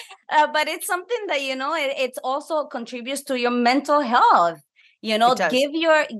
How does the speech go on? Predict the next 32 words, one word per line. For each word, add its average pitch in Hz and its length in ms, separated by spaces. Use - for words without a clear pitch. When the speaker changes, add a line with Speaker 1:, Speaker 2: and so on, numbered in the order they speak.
Speaker 1:
give 254 260
yourself 277 640
some 208 360
grace 202 640
and 180 260
know 185 220
that 190 180
you 190 260
will 202 240
figure 196 400
things 185 320
out. 165 460
And 196 240
you'll 226 160
have 240 260
beautiful 254 400
people 233 440
out 208 240
there 180 220
like 175 280
Carolina, 190 840
you 175 160
know, 180 200
trying 214 300
to 226 120
help 196 380
you 175 280
in 196 200
the 180 100
different 185 460
aspects 170 800
of, 156 300